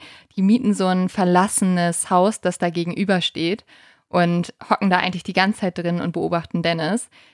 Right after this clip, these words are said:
Dennis rastet aber auch richtig aus. Also einmal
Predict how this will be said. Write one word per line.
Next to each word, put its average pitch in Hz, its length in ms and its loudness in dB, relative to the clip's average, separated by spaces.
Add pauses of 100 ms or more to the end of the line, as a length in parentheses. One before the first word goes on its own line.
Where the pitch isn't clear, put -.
(100)
Dennis 196 360 2
rastet 190 340 0
aber 180 240 2
auch 180 120 -4
richtig - 360 -8
aus. 170 280 -2
Also 180 320 0
einmal 196 580 2